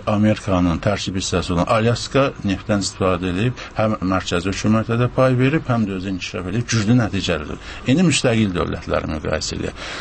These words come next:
Müstəqil dövlətlərdə neftdən asılı olmayaraq dövlətin,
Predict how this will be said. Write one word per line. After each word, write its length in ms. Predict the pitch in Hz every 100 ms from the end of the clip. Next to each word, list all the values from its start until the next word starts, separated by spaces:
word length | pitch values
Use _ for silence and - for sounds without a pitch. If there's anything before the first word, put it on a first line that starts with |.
| -
Müstəqil 540 | 113 - 123 127 139 120
dövlətlərdə 960 | 117 107 104 90 110 110 101 90 92 90 131 - - -
neftdən 520 | 107 117 - 139 117
asılı 300 | 92 101 101
olmayaraq 680 | 98 85 76 - 82 110 - - - -
dövlətin, 840 | 131 127 107 107 95 - 95 110